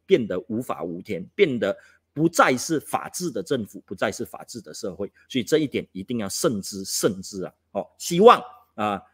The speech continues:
Hamza那边也可以提出更多的证据，但这些老实讲是很难有证据，因为对方当事人已经跳过去了嘛。就像之前行动党也好，公正党也好，他们也是拿不出证据的情况是一样的。但是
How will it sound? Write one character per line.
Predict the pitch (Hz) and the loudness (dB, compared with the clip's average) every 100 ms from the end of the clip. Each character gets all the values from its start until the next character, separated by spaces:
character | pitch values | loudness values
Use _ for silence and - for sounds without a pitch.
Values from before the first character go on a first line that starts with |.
| _ | _
Hamza | 143 147 160 160 | 0 6 8 8
那 | 139 | 6
边 | 123 98 | 2 0
也 | 95 | -2
可 | 113 | -2
以 | |
提 | 104 - 107 | -4 -6 -8
出 | - 117 - - | -6 -8 -8 0
更 | 170 110 | 0 0
多 | 98 104 | -4 -2
的 | 92 | -4
证 | - 117 | -6 -8
据， | 101 147 | -6 -2
但 | 190 | 0
这 | 226 | 2
些 | 185 | 4
老 | 151 107 | 4 2
实 | - 139 | -2 -6
讲 | 101 | -4
是 | 170 | -6
很 | 135 90 | -6 -6
难 | 92 | -6
有 | 107 | -4
证 | 123 131 | -4 -2
据， | |
因 | 160 | 0
为 | 202 | 0
对 | 277 | 2
方 | 214 180 180 - - | 4 4 4 -6 -2
当 | - 190 | 4 4
事 | 196 247 | 4 4
人 | 151 | 4
已 | 131 | 2
经 | 143 | -2
跳 | 190 175 | -2 0
过 | 170 | 0
去 | 175 | 2
了 | 110 | 0
嘛。 | 104 | 0
就 | 220 | 0
像 | 226 190 | 0 0
之 | 175 | 0
前 | 165 | 0
行 | 156 139 | -2 -2
动 | 196 180 | -2 2
党 | 107 107 | 2 2
也 | 123 | 0
好， | 120 | -2
公 | 160 170 | -2 -2
正 | 202 | -2
党 | 117 104 | -2 -2
也 | 117 | 0
好， | 113 - _ | -2 -4 _
他 | 156 | -2
们 | 139 | 0
也 | 147 101 | 2 2
是 | 185 | 0
拿 | 110 104 | -2 -4
不 | 156 | -4
出 | - | -6
证 | 117 151 120 | -2 -2 -2
据 | - 156 | -6 -8
的 | - 87 | -8 -10
情 | - 90 | -10 -10
况 | 95 123 104 | -6 -6 -4
是 | 143 - | -8 -8
一 | 90 | -2
样 | 117 127 | 0 0
的。 | 110 - - - | -2 -10 -16 0
但 | 156 147 | 2 2
是 | - - | 2 0